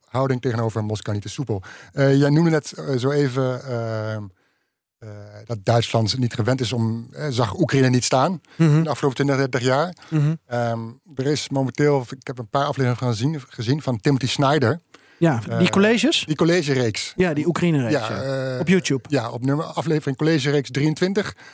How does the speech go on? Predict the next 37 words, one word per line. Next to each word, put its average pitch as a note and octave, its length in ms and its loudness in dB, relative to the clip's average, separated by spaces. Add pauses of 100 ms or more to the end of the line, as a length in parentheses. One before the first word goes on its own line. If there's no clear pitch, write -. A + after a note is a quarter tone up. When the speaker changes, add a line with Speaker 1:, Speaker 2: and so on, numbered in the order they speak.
(120)
Speaker 1:
gaat - 240 -4
hij C3+ 80 4
hierop C#3 260 2
in. G3 280 0 (420)
Eh, E3 240 -4
over B2+ 180 -4
waarom A#2+ 360 -2
Duitsland, A#2 500 -4
eh, A#2 340 -10 (240)
Oekraïne A#2+ 340 -2
niet, A#2 260 -4
niet A#2 120 -8
zag A2 160 -2
staan D#3+ 320 4
en A2+ 140 -4
waarom, A2 520 0
eh, A2+ 120 -16 (680)
Europa A2+ 640 2 (540)
denkt A#2+ 240 2
op B2+ 80 -8
een G#2+ 60 -8
gegeven A2+ 240 0
moment - 140 -14
handel C3+ 200 4
te B2 180 -2
moeten A#2 220 -2
drijven A2+ 540 2
omdat A2 280 -4
het G#2 120 -4
steeds - 340 -2
oorlogen A2+ 380 2
verliest, D#3+ 260 -2
et C#3 120 -12
cetera. D3 360 0 (400)
Ehm, C#3 520 4
maar E3+ 160 0
goed, F3 240 0